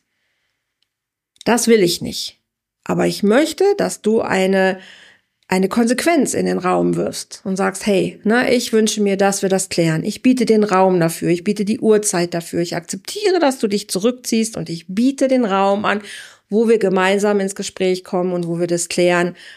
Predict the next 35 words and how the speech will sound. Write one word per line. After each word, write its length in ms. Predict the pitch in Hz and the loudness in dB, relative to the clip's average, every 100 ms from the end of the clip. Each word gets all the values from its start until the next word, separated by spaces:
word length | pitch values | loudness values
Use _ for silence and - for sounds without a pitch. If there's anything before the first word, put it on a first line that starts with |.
| _ | _
was 180 | 180 175 | -2 -2
da 140 | 185 | -2
gerade 280 | 180 175 175 | 0 0 0
passiert 480 | 170 175 - 165 170 | -2 -6 -4 -4 -4
ist.“ 220 | - - | -6 -6
Wenn 160 | 170 165 | -4 -2
du 100 | 156 | -2
nicht 640 | 160 180 277 349 - - | 0 4 4 4 0 -4
dazu 280 | 320 311 302 | -4 0 2
bereit 440 | 294 269 247 220 | 4 4 2 0
bist, 260 | - - - | -4 -6 -6
das 200 | 143 - | -8 -8
zu 120 | - | -12
klären, 460 | 165 - 147 135 147 - _ _ _ _ _ _ | -6 -2 0 0 -4 -10 _ _ _ _ _ _
okay, 600 | 262 262 359 240 - - - _ _ _ _ | -4 2 4 2 0 -10 -20 _ _ _ _
aber 320 | 185 180 170 | -2 0 2
wisse 300 | 254 311 359 | 2 2 2
um 160 | 339 285 | 2 2
die 100 | 294 | 0
Konsequenz, 840 | - 254 220 214 - 196 226 240 | 0 0 0 -2 0 2 2 -2
dass 180 | - 175 | -4 -8
ich 180 | 202 - | -8 -2
mich 200 | 254 254 | -2 0
danach 500 | 190 180 185 262 - - | -4 -2 0 0 -2 -2
emotional 760 | 196 190 190 - 240 262 269 | 0 0 0 -2 2 2 2
zurückziehen 720 | - 302 440 - - - 175 170 | 0 0 0 -2 -4 -2 0 2
werde, 440 | 170 156 - - - - _ _ | 2 0 -4 -8 -14 -20 _ _
weil 400 | 196 214 240 - | 2 4 4 2
ich 380 | 226 269 262 - | 4 4 2 -6
halte 380 | - 214 202 196 | -2 4 4 4
das 240 | 190 190 165 | 2 0 0
in 140 | 160 | -2
der 120 | 156 | -2
Spannung 540 | 165 - 254 262 269 262 | -2 0 4 4 2 0
nicht 540 | 180 175 175 - - | 2 2 0 -4 -18